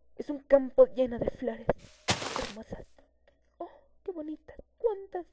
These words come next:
flores. Pero la verdad es que no me gustan mucho las flores. Así que bueno, ahora ya tenemos que irnos a la ubicación exacta que es... Eh, doscientos noventa y un bloques.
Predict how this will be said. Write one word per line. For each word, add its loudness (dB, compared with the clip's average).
flores. 4
Pero 10
la 8
verdad 10
es -12
que -2
no -2
me -2
gustan -16
mucho -12
las -4
flores. -8
Así 8
que 2
bueno, 6
ahora 12
ya 12
tenemos 0
que 0
irnos 0
a 4
la 8
ubicación 0
exacta 0
que 10
es... 2
Eh, 2
doscientos -8
noventa -10
y -14
un -16
bloques. -10